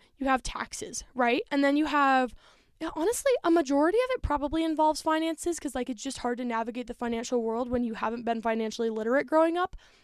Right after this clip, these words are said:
But then there's also, like, <clears throat> there's also, like, figuring out how to, like, get a job, figuring out how to network with people, figuring out how to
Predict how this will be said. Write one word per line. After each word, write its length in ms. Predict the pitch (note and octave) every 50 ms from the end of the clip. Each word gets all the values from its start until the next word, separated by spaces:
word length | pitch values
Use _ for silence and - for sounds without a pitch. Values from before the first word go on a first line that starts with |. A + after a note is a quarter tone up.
| _ -
But 120 | - D#4 -
then 400 | F4 E4+ F4 E4+ E4+ E4 E4 - _ - - - - -
there's 160 | - F4 F#4 E4+
also, 280 | D4+ D#4 D4+ - E4
like, 240 | D#4+ D4 C4+ A#3+ - _ - - _ - - _ _ _
<clears throat> 1800 | - D#4 - _ _ - - G#4+ G#4+ G4 D4+ B3 A3+ - - _ _ _ - - - - - _ _ _ - _ _ _ - - - - -
there's 140 | - D4 C#4
also, 240 | D4+ C#4+ D4 - D4+
like, 180 | C#4+ A#3+ A3 - - - - -
figuring 340 | - C#4 C4+ C#4+ D4 D4
out 120 | D4 C#4+ C#4
how 80 | C#4+
to, 80 | C#4+ C#4+
like, 180 | C#4+ C#4 B3+ - - - _ -
get 160 | A3 C#4 C#4 D4+
a 40 |
job, 380 | C#4+ A#3+ D4+ C#4+ B3 A3+ G3+ -
figuring 300 | - B3 B3 C4+ C4+ C#4
out 100 | C#4 -
how 60 | C#4
to 80 | D4 C#4+
network 360 | C#4+ C#4+ - C#4+ B3+ A#3+ -
with 140 | B3 A#3+ -
people, 340 | - B3+ A#3 - A3+ A3 A3
figuring 440 | - C4 C4 A#3+ C4+ C4+ C4+ C4+
out 180 | C4+ C4 C4 C4
how 240 | A#3+ C4 B3+ C4 C4+
to 640 | - - - - C4 B3+ B3+ B3+ B3+ B3+ B3+ B3+